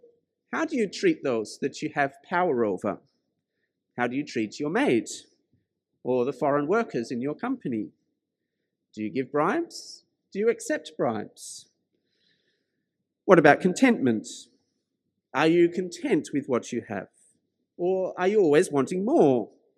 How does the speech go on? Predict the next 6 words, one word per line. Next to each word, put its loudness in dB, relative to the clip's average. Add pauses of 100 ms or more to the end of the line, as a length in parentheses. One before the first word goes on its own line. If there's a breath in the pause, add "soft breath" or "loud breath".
(840)
Are 10
you 12
able 12
to 0
forego 10
things? 2